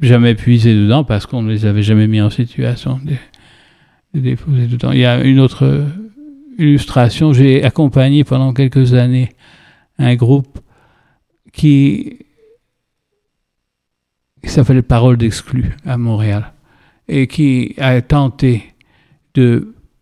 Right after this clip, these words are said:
redéfinir les problèmes à partir du point de vue des personnes concernées et de définir des solutions à partir du point de vue des personnes concernées. Parce que dans le modèle qu'on a développé, il y a un axe qui s'appelle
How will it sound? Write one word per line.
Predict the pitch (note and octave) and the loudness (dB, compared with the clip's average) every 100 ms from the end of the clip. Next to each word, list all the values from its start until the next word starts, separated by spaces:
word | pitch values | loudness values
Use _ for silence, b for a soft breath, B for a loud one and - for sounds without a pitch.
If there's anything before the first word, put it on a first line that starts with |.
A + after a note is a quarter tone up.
| _ | _
redéfinir | - D#3 C#3 C3+ - D3 C3 A2+ | -2 0 2 0 -2 -2 -2 0
les | A2 | 0
problèmes | G#2+ A#2+ A#2 | -2 -2 0
à | A#2 | 0
partir | G#2 G#2+ F2 C#3+ | 0 -4 -4 -2
du | A#2 A#2 | -2 -2
point | A#2 | -2
de | A2+ | 0
vue | A2 | -2
des | A#2 G#2 | -2 -2
personnes | G2+ F#2 A#2 G#2+ | -2 -2 -4 -4
concernées | G#2+ G#2+ - G2 G2 G#2+ - b b | -4 -4 -4 -2 -2 -4 -6 b b
et | - | -4
de | A#2 A#2+ - | -2 -2 -2
définir | C#3+ A2+ B2 G#2+ | 0 0 -2 0
des | G#2 | -2
solutions | - A2+ A2 G#2 B2+ B2 | -2 -4 -4 -4 -6 -6
à | B2 | -6
partir | B2+ C#3+ | -6 -4
du | C#3 | -6
point | B2+ A#2+ | -4 -4
de | C3 | -4
vue | |
des | C#3+ | -4
personnes | B2+ A#2 B2 | -2 -4 -6
concernées. | G#2+ A#2 A2+ | -2 -2 0
Parce | G#2+ - | -2 -2
que | |
dans | B2+ C3+ D3+ | -2 0 2
le | C3 | 2
modèle | B2 B2 A#2+ A#2+ A#2 - b b b b | 0 -2 -2 -2 -4 -10 b b b b
qu'on | - B2 | -2 0
a | A#2 | 2
développé, | A2+ G#2 G#2 G#2 A#2+ A#2 B B B | 2 2 0 0 -4 -6 B B B
il | B2+ | 0
y | |
a | A#2 | 2
un | A2+ | 2
axe | A2+ A2 - - b b b b _ | 0 -2 -6 -18 b b b b _
qui | C#3 | -6
s'appelle | - A#2 A2+ A#2 | -2 -2 0 -2